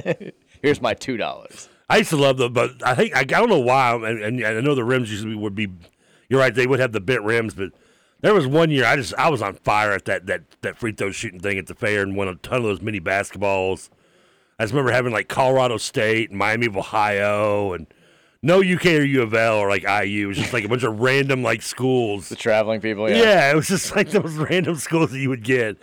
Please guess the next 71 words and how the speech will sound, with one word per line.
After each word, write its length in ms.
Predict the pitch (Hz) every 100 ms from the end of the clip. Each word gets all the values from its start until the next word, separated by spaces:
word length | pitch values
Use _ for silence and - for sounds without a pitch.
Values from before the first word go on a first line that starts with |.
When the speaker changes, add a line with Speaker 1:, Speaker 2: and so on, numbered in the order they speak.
| - - - _
Speaker 2:
But, 300 | 95 131 117
uh, 40 | 135
I, 480 | 127 117 120 131 120
I 40 |
just, 220 | 127 101
I, 120 | 113 131
I'm 120 | 110
somehow, 340 | 113 180 131 156
I 180 | 131 117
don't 100 | 139
know, 60 | 131
I 40 |
just 120 | 107
got 140 | 123 101
on 120 | 107
fire 320 | - 107 120
one 140 | 120
day. 100 | 120
Maybe 220 | 110 123 120
I 40 |
caught 220 | - 120
a 40 | 98
rim 200 | 113 113
that 120 | 98
they 80 | 101
didn't 220 | 98 87
bench 280 | 101 113 110
yet, 260 | 110 110
but 140 | 90 82 _ _ _ _ _ _
I 40 | 131
ended 140 | 131
up 40 |
winning, 160 | 131 123
like, 160 | 107 98
six 260 | - 135
or 40 | 98
seven 280 | - 113
of 60 | 110
those 100 | 98
balls. 600 | 80 98 92 90 - - _ _ _
It 60 | -
was 120 | 113
fun. 400 | - 90 92 85 - _
Speaker 1:
Got 100 | -
a 40 | 87
lot 140 | 90
of 60 | 92
balls. 360 | 104 92 - _ _ _ _
Speaker 2:
Yeah, 220 | 95 87
and 120 | 76 113
we're 60 |
talking 240 | 160 180 117
old 180 | 143
school. 180 | 131 110
This 120 | 120
is, 60 | 120
like, 140 | 110
Speaker 1:
Trying 140 | 101 113
to 20 |
Speaker 2:
when 60 | 101
Speaker 1:
find 120 | 107
out 40 |
Speaker 2:
before 140 | 113 110
Speaker 1:
who's 80 | 101
Speaker 2:
they 60 | 104
Speaker 1:
gonna 60 |
get 100 | 101
Speaker 2:
were, 80 | 101
Speaker 1:
these 80 | 101
Speaker 2:
like, 100 | 90
Speaker 1:
balls. 420 | 98 120 - -